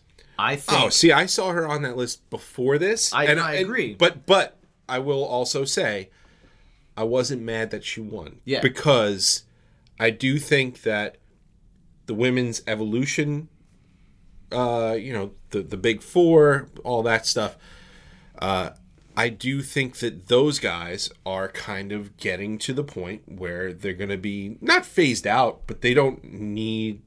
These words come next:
Speaker 2: to be champion. They don't,
Speaker 1: Right.
Speaker 2: they're gonna become, I think, b-, sooner than later, I think Charlotte is gonna become just a, a, an attraction, a lot like a Brock Lesnar.
Speaker 1: Yeah.
Speaker 2: Um, just, just to,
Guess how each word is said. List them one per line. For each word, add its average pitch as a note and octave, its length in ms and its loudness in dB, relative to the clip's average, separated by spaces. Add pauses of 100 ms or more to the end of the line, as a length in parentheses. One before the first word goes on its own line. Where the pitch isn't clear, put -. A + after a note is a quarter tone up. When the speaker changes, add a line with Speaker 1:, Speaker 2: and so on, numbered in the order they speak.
(120)
Speaker 2:
to G#2 180 -4
be F#2+ 460 -8
champion. F2+ 840 -10
They F#2 140 -10
don't, F#2+ 80 -6
Speaker 1:
Right. E2+ 160 -6
Speaker 2:
they're G2+ 200 2
gonna A#2+ 260 2
become, A2+ 760 -4 (680)
I A#2+ 200 2
think, D3+ 300 -4 (440)
b-, B2+ 120 -8 (300)
sooner G3+ 440 6
than A2+ 200 -4
later, A2 420 -2
I A2+ 80 0
think A#2+ 300 -8
Charlotte A#2+ 500 -2
is - 160 -12 (100)
gonna G#2+ 160 -2
become F2+ 600 -12 (640)
just - 280 -2
a, F2 200 -4 (420)
a, D2 120 -8 (100)
an G2 120 -8
attraction, - 600 -12 (560)
a G#2+ 80 0
lot G2 220 0
like F#2 160 -6
a - 20 -8
Brock E2 300 -8
Lesnar. E2+ 320 -8
Speaker 1:
Yeah. D2 200 -10 (400)
Speaker 2:
Um, F2 400 -6
just, - 240 -2
just - 300 2
to, B2 240 0